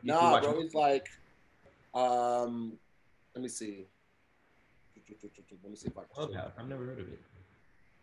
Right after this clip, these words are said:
Speaker 2: So, see if you can see this, but, uh, this, the light is horrible on it.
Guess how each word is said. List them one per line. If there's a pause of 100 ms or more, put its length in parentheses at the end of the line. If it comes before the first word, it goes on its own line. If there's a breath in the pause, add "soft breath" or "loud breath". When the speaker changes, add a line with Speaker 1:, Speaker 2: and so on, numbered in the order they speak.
(140)
Speaker 2:
So, (1400)
see
if
you
can
see
this,
but, (880)
uh, (120)
this,
the
light
is
horrible
on
it.